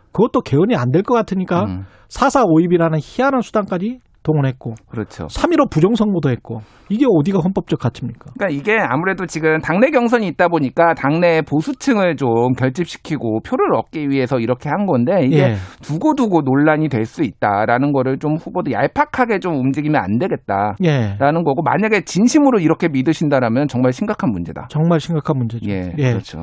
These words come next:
Speaker 1: 그러니까 뒤에 말, 공과가 있다. 그건 누구나 다 인정하는 거
Speaker 2: 음.
Speaker 1: 걸 테고요. 최재형 후보의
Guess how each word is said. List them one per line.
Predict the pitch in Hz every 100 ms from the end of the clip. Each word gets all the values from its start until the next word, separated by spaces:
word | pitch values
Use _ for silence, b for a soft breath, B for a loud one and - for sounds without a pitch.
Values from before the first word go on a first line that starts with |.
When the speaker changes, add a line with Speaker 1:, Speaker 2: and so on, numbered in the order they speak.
| 95
Speaker 1:
그러니까 | - 196
뒤에 | - 240 254
말, | 190 156
공과가 | - 175 208 240 214
있다. | 139 160 135
그건 | 180 277 233
누구나 | 165 233
다 | 202
인정하는 | 151 135 175 190 247
거 | 180 131
Speaker 2:
음. | 104 98 87 82 101 - - _
Speaker 1:
걸 | - 151
테고요. | - 220 156 110 160 - B B B B B B B B B _
최재형 | - 226 269 262
후보의 | 226 202 208 202 196 185 175 170 208 240 233 190